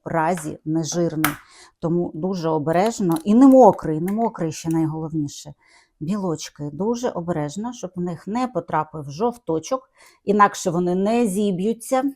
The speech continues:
Ось так, дуже гарненько відділили. Тепер спостерігаємо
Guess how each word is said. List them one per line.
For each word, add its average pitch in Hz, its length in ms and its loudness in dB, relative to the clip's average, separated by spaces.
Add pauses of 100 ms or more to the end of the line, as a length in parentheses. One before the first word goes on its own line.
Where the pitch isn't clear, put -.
(1120)
Ось 247 160 2
так, - 300 2 (100)
дуже 208 400 -4
гарненько 196 960 -2 (560)
відділили. 185 580 -6 (1900)
Тепер 294 400 8
спостерігаємо 170 1000 0